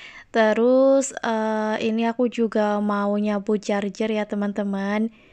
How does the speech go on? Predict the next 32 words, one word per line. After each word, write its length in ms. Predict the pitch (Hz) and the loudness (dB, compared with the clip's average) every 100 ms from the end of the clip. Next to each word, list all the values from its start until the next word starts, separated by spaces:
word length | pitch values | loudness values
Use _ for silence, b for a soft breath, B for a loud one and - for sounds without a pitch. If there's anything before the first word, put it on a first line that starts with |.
| B - | B -2
Jadi 400 | 247 233 254 226 | 0 2 0 0
ini 160 | 240 | 0
laptopnya 560 | 240 226 - 220 226 220 | 0 -2 -4 -2 -2 -2
Pak 240 | 220 - | -4 -2
suami, 560 | 233 220 214 208 208 233 | -2 0 -2 -2 -2 -2
chargernya 640 | 226 208 196 208 208 214 | -4 -4 -4 -2 -2 -4
itu 80 | 240 | -4
gede 560 | 214 226 240 226 254 233 | 0 2 4 4 2 2
banget. 400 | 220 208 220 - | -2 -2 -4 -4
Kalau 240 | 214 214 | -2 0
misalkan 480 | 214 208 214 214 220 | -2 -4 -4 -4 -6
aku 240 | 202 214 | -4 -4
mau 160 | 208 202 | -4 -4
pakai 480 | 202 196 - 214 262 | -4 -2 0 0 0
sebelum 400 | 233 208 208 202 | -2 0 -2 -2
Pak 240 | 214 214 | -4 -4
Su 160 | 220 196 | -4 -2
berangkat 400 | 202 202 202 - | -4 -4 -8 -6
kerja, 400 | 202 202 233 240 | -6 -2 -2 0
aku 80 | |
minta 320 | 254 247 226 214 | 0 0 -2 -4
tolong 320 | 214 214 226 | -2 -2 0
buat 240 | 226 208 | -2 -2
colokin 480 | 214 208 202 214 202 | -2 -4 -2 -4 0
dulu. 560 | 214 226 226 226 226 B B B B | 2 2 2 2 0 B B B B
Karena 640 | - 233 214 226 247 262 262 | -6 -4 -2 0 0 2 0
baterai 560 | 226 214 214 214 214 | -2 -2 -2 -2 -2
laptop 400 | 208 208 214 208 | -2 -4 -6 -4
ini 160 | 214 233 | -4 -4
cepet 240 | - 220 | -4 -6
banget 320 | - 202 202 - | -4 -4 -4 -6
habis, 640 | 202 190 208 226 262 | -6 -4 -2 0 0